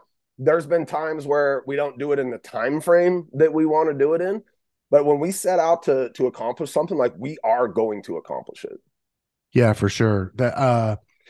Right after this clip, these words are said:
Speaker 2: that's the thing about Ben. I mean, I remember, um, you know,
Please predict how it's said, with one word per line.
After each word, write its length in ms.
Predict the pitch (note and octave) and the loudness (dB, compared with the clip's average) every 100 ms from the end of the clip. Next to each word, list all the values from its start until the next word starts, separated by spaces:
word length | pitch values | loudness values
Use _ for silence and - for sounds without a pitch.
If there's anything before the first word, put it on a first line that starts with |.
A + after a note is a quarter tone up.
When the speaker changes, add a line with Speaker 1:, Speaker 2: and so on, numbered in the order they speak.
| _ _ | _ _
Speaker 2:
that's 160 | D#3 - | 0 2
the 80 | F3 | 4
thing 200 | D3+ D3 | 4 4
about 220 | A#2 G#2 | 2 -2
Ben. 260 | A2 G2+ | -4 -4
I 100 | A2 | 0
mean, 140 | C3+ C#3 | 2 6
I 40 | |
remember, 640 | D3+ D#3+ C3+ B2+ B2 A2+ A#2 | 6 6 4 2 -2 -4 -6
um, 640 | A#2 A2+ G#2+ G2+ F#2 G2 _ _ _ _ _ _ _ _ _ _ _ _ _ _ _ _ _ | -6 -4 -6 -8 -12 -16 _ _ _ _ _ _ _ _ _ _ _ _ _ _ _ _ _
you 120 | A#2+ | -4
know, 400 | A#2+ A2 G#2 - | 0 0 -2 -8